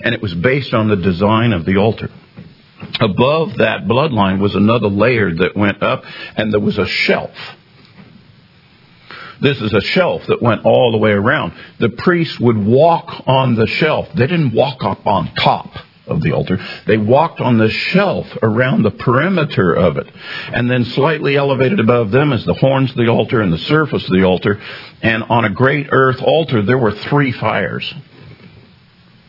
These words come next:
There was a set of coals and fire that was to ignite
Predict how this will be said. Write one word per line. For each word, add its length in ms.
There 180
was 320
a 140
set 400
of 220
coals 580
and 240
fire 320
that 240
was 220
to 220
ignite 760